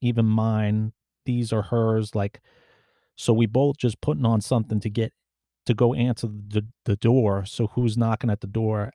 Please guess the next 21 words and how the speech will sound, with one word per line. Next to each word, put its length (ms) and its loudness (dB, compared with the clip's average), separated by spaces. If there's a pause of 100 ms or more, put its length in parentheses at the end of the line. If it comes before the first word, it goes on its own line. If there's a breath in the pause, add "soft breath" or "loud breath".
at 160 -6
that 180 -4
late 240 -6
night? 280 -2 (1400)
So 140 -2
when 160 2
he, 180 2 (280)
when 180 2
we 80 2
came 460 0
out, 340 2 (1040 soft breath)
when 180 4
we 100 4
get 300 -4 (320)
out 260 4
of 180 4
the, 520 2
um, 320 0
bed 520 0 (140)
or 220 0
whatever, 540 0